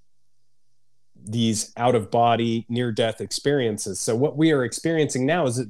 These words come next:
as real as it is, seems very blurry, um, muddied, and not as authentic as the experiences which are encountered in that particular consciousness. And,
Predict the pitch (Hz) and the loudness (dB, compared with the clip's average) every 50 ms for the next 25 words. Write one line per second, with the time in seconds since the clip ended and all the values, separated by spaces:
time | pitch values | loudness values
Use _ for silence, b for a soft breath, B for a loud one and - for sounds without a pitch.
0 | 101 - 143 131 107 98 110 147 202 208 170 147 131 110 - 117 135 190 185 127 | -8 -6 -6 -4 -4 0 0 2 4 4 4 2 2 0 0 0 2 2 2 0
1 | 117 - - - - - - - - - - - - 165 156 151 139 120 123 135 | -2 -6 -12 -18 -20 -20 -20 -20 -20 -18 -12 -4 0 2 4 4 2 2 2 2
2 | 135 123 120 117 98 - 127 127 151 165 160 151 151 147 143 135 131 127 123 - | 2 2 2 0 0 -2 0 2 2 4 4 4 4 4 4 4 2 0 -4 -10
3 | - - - - - - - 104 101 98 95 95 95 92 92 92 90 92 92 - | -20 -20 -20 -20 -20 -14 -8 -6 -4 -4 -4 -4 -6 -6 -6 -6 -8 -8 -10 -12
4 | - - - - - - 104 110 131 147 147 143 139 135 131 127 117 113 - _ | -18 -20 -20 -20 -16 -6 -2 2 4 4 4 6 6 4 4 4 2 -2 -10 _
5 | - - - - - - 117 120 117 120 131 147 160 160 156 - - - 127 127 | -20 -20 -20 -20 -10 -6 -4 -2 0 2 4 4 4 4 2 -2 -8 -4 -2 0
6 | 123 123 120 113 107 - - - 117 104 95 - - - 151 190 220 123 - - | 2 2 0 0 -2 -6 -10 -10 -10 -10 -10 -10 -4 -2 -2 0 0 -2 -6 -8
7 | 78 - - - - - - - - - - - - 110 110 113 110 107 104 104 | -10 -12 -16 -20 -20 -20 -20 -20 -20 -20 -20 -14 -10 -8 -6 -4 -4 -4 -4 -4
8 | 101 - - - - 131 127 147 131 113 - - 156 156 143 131 123 117 113 - | -6 -10 -12 -14 -8 -2 0 0 0 0 -2 -2 0 0 0 0 -2 -4 -4 -4
9 | 127 113 - - - - 120 131 120 - 131 113 110 107 104 - 131 127 120 117 | -4 -4 -6 -8 -12 -4 -2 -2 -2 0 -2 -2 -2 -2 -4 -4 -4 -4 0 0
10 | 110 110 104 - - - - - 120 123 117 113 123 131 135 131 - - - 117 | 0 -2 -2 -8 -16 -20 -20 -10 -6 -4 -2 0 0 0 0 -2 -6 -8 -6 -6
11 | - - 117 - 120 110 104 98 - - 120 123 139 - - - - 98 95 92 | -4 -4 -4 -2 0 -2 -2 -2 -2 -4 -2 -2 -2 -4 -6 -10 -8 -8 -6 -4
12 | - - - 95 - | -4 -4 -4 -6 -8